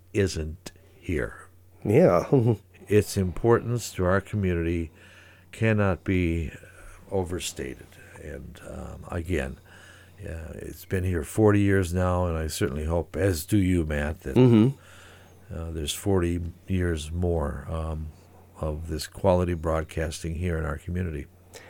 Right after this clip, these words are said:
Speaker 2: And hopefully someday, uh, one, one com-, one, uh, program could be broadcasted by your great, great, great grandchild or something, or,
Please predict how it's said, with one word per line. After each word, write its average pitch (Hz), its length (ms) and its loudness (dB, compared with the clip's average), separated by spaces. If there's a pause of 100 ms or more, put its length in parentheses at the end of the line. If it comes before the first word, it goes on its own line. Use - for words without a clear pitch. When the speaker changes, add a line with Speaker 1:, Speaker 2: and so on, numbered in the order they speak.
Speaker 2:
And 113 140 6
hopefully 131 580 6 (800)
someday, 143 640 8
uh, 123 320 -2
one, 135 680 4
one 127 400 6 (320)
com-, - 380 0
one, 147 360 10
uh, 120 240 8 (120)
program 139 480 8
could - 160 0
be 120 100 6
broadcasted 127 760 4
by 123 400 6 (580)
your 131 220 4
great, 147 440 6
great, 151 340 6
great 156 260 6
grandchild 151 800 8
or 196 100 12
something, 147 520 8
or, 123 220 4